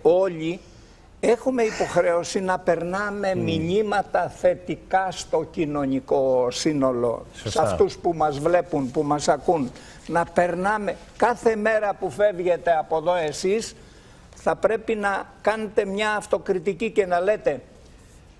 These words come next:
Speaker 1: "Πέρασα έστω ένα θετικό μήνυμα με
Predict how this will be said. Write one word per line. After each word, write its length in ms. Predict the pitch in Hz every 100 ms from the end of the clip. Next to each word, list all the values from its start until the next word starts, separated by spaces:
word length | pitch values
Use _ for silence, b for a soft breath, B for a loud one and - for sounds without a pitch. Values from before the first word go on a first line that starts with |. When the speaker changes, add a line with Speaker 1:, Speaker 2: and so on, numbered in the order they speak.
| - -
Speaker 1:
"Πέρασα 680 | 202 202 208 - 208 208 -
έστω 440 | - 240 - - 214
ένα 520 | 220 233 220 214 - -
θετικό 680 | - 190 190 208 - 233
μήνυμα 680 | 214 233 233 220 208 214 214 - -
με 200 | 190